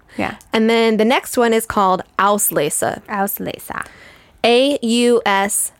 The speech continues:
Speaker 2: L E S E.
Speaker 1: Auslese.
Speaker 2: Auslese. And that one's
Speaker 1: More
Speaker 2: sweet.
Speaker 1: sweet. <laughs>
Speaker 2: That one's sweet. You can
Speaker 1: Just standard
Speaker 2: call
Speaker 1: sweet.
Speaker 2: it sweet.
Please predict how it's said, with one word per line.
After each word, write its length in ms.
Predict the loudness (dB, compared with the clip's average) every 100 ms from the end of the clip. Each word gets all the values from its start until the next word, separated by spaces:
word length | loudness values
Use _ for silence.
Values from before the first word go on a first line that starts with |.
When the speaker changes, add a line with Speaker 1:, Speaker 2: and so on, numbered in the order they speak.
| _ 0
Speaker 2:
L 460 | 2 2 2 -2 -8 _
E 240 | -2 0 2
S 300 | 0 0 -4 -6
E. 260 | -4 -6 -12 _ -12
Speaker 1:
Auslese. 680 | -8 -8 -8 -10 -10 -10 -12 -16 _
Speaker 2:
Auslese. 760 | 0 0 -4 -6 -4 -4 -6 -10 -20 _ _ _ _ _ -16 -16 -20 -20 -20 -14 -2
And 140 | 2 2
that 100 | 2
one's 280 | 2 0 0
Speaker 1:
More 160 | 0
Speaker 2:
sweet. 320 | 0 -4 -4 -4
Speaker 1:
sweet. 140 | 0 0 2
<laughs> 140 | 0
Speaker 2:
That 140 | 2 0
one's 220 | 0 0
sweet. 360 | 0 -2 -2 -2
You 80 | 0
can 160 | 2
Speaker 1:
Just 120 | 2 0
standard 360 | 0 2 2
Speaker 2:
call 260 | 2 4 2
Speaker 1:
sweet. 60 |
Speaker 2:
it 100 | 0
sweet. 320 | -2 -2 -2